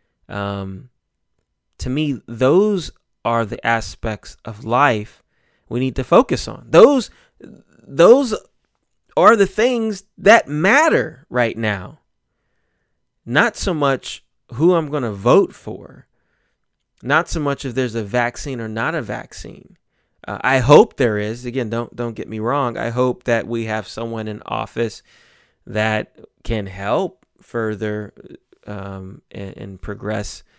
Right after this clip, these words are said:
uh, America in a healthy way. I have my thoughts, uh, about that, uh, just entirely. Um, again, I,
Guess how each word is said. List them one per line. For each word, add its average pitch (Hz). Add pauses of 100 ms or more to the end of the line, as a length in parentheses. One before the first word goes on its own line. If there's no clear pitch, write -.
(400)
uh, 95
America 101
in 98
a 92
healthy 98
way. 104
I 127
have 139
my 107
thoughts, -
uh, -
about 101
that, 107
uh, 104
just 107
entirely. 120 (420)
Um, 104
again, 131
I, 110